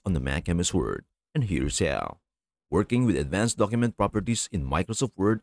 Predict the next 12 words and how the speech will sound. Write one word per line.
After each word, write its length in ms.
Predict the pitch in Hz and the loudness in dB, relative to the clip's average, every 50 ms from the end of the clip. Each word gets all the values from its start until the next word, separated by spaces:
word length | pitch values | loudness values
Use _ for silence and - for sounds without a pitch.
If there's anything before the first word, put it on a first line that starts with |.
| - | -4
on 120 | - 78 65 | -4 -4 -2
a 40 | 60 | -2
Mac 280 | 71 85 104 123 - _ _ _ _ _ _ _ - | 0 0 0 -2 -4 _ _ _ _ _ _ _ -6
allows 340 | 69 69 73 90 104 107 - | -2 0 2 2 2 0 0
you 80 | 135 117 | -2 0
to 100 | - 135 | 0 0
manage 420 | 123 110 107 113 120 117 - - | 2 2 4 2 2 0 0 0
metadata, 680 | 104 98 90 - 120 117 101 87 71 - 69 50 50 - _ _ _ _ | 0 0 0 2 0 0 0 0 -2 -4 -8 -10 -10 -12 _ _ _ _
such 240 | _ - 170 180 170 175 | _ -2 -2 0 2 2
as 140 | 165 - | 0 0
title, 500 | - - - 69 73 - 71 53 - - _ _ _ _ _ _ | 2 0 0 -2 -2 -4 -6 -8 -8 -10 _ _ _ _ _ _
author, 380 | - 87 - - 117 117 120 - | -4 -4 0 2 2 2 2 0